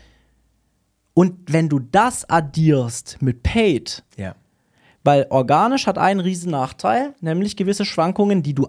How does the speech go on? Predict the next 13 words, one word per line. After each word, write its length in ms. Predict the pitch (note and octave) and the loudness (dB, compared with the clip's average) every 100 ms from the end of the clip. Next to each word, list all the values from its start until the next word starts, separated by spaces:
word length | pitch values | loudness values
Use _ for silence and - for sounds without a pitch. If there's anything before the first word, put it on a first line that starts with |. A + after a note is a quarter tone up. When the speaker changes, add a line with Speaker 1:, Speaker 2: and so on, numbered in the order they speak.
| - | 0
Speaker 1:
einfach 560 | E3 G#3 G#3+ G#3+ G3+ - | 2 0 0 -2 -4 -4
nicht, 420 | D3+ E3 F3 - | 0 0 0 -4
du 60 | D3 | -4
kannst 420 | - G3+ - - | -2 -2 -2 -2
hustlen, 360 | G3 - A3 | -2 0 0
wie 100 | F#3+ | 2
du 80 | D3+ | 2
möchtest, 480 | D3 F3 F3+ F3+ F3+ - | 2 0 0 -4 -4 -6
diese 180 | D3+ C#3+ | -4 -2
Schwankungen 480 | - E3 F3+ D#3+ | 0 0 0 -2
sind 160 | D3 D3 | 0 -2
völlig 300 | - C#3+ C#3+ | -2 -2 -2
normal. 380 | C3+ B2+ B2+ B2 | -2 0 0 -2